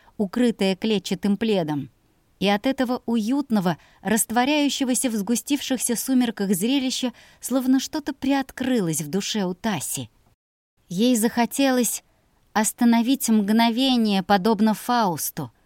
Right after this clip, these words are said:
только не заключая никакой сделки с дьяволом. Поймать, растереть в ладонях, оставить навечно. Или хотя бы пока живёт бумага. Подвох состоял в том,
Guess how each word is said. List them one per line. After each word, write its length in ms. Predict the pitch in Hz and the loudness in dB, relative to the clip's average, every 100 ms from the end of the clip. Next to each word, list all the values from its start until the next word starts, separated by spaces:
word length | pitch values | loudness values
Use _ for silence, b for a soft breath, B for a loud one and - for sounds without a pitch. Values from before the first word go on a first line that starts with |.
| _ _ _ - | _ _ _ -4
только 240 | 185 175 | -2 0
не 160 | 185 185 | 0 0
заключая 520 | 165 180 170 202 190 | -2 -4 -2 0 2
никакой 440 | 185 185 185 208 196 | 2 0 0 0 0
сделки 440 | 160 202 196 233 | 0 0 0 -4
с 80 | 190 | -4
дьяволом. 640 | 196 247 214 143 135 120 - _ _ _ _ | -2 0 0 -2 -6 -8 -10 _ _ _ _
Поймать, 800 | - 190 196 202 220 196 - - b b - | 2 2 4 0 0 -4 -6 -14 b b -2
растереть 640 | 202 226 - 247 277 262 | 0 0 -2 0 0 0
в 80 | 185 | 0
ладонях, 600 | 220 196 285 247 190 - | 0 2 2 2 0 0
оставить 560 | 220 - - 285 285 277 | -2 0 0 0 2 4
навечно. 760 | 285 254 247 165 - 151 123 _ _ _ _ _ _ | 4 4 0 -2 -4 -4 -4 _ _ _ _ _ _
Или 220 | 254 269 | -2 -2
хотя 380 | 254 185 - 190 | -2 -4 -4 -2
бы 120 | 190 | -2
пока 300 | 180 165 156 | -4 -4 -4
живёт 320 | 151 151 165 | -4 -4 -4
бумага. 640 | 156 156 160 151 135 - 127 _ _ _ _ _ _ _ _ _ | -4 -4 -2 -2 -4 -10 -14 _ _ _ _ _ _ _ _ _
Подвох 460 | 175 175 196 285 - | -2 -2 0 0 0
состоял 540 | 247 - 233 240 233 | -6 -2 0 2 0
в 100 | - | -2
том, 340 | - 311 185 | 0 2 2